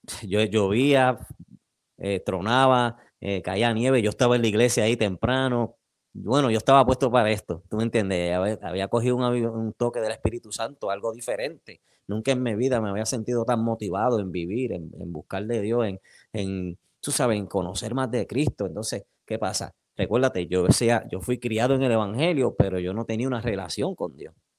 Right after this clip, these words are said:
¿me entiendes? Ahora sí, ahora la tengo, ahora tengo toda, él me, él tiene toda mi atención, me sigue, porque Dios toca la puerta a tu corazón, pero si tú no se la abres, pues tú no puedes ver, ¿tú me entiendes? Lo que Dios tiene para ti.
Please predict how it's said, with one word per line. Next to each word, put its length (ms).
¿me 80
entiendes? 460
Ahora 360
sí, 280
ahora 280
la 140
tengo, 420
ahora 260
tengo 360
toda, 420
él 120
me, 80
él 140
tiene 240
toda 240
mi 80
atención, 640
me 100
sigue, 300
porque 320
Dios 260
toca 240
la 120
puerta 240
a 40
tu 100
corazón, 440
pero 200
si 120
tú 120
no 80
se 160
la 220
abres, 240
pues 260
tú 120
no 140
puedes 300
ver, 260
¿tú 100
me 80
entiendes? 520
Lo 280
que 120
Dios 160
tiene 220
para 260
ti. 200